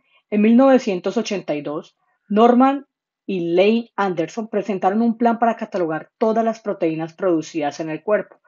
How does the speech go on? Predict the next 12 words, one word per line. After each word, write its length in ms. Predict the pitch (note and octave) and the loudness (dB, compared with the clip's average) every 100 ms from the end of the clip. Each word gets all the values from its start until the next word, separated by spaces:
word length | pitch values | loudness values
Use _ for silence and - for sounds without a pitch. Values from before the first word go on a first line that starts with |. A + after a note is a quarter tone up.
| _ - - _ _ | _ -20 -20 _ _
y 80 | - | -2
este 160 | E3+ F3 | -2 -2
proyecto 440 | G3 F#3+ F#3+ G#3+ | -2 0 0 2
lo 100 | F#3+ | 2
llamaron 500 | F3 D#3+ D3+ D#3 E3+ E3 | 2 2 2 0 0 -2
The 160 | D#3+ - | -2 -2
Human 360 | G#3+ G3+ G3 - | -2 0 -2 -2
Protein 540 | G3 F3 F#3+ F3 E3+ | -2 0 -2 -2 -4
Index. 720 | F#3 F#3 E3 - - - - _ _ _ _ _ | -2 -2 -4 -12 -18 -20 -20 _ _ _ _ _
La 120 | G#3+ | -2
introducción 760 | G3+ G#3+ G#3+ G3 - A#3+ D4 - _ _ _ _ _ - | 0 4 4 4 2 2 2 -4 _ _ _ _ _ 2
posterior 800 | B3 A#3+ E3+ D#3+ E3 E3 - | 2 2 -2 0 2 0 -4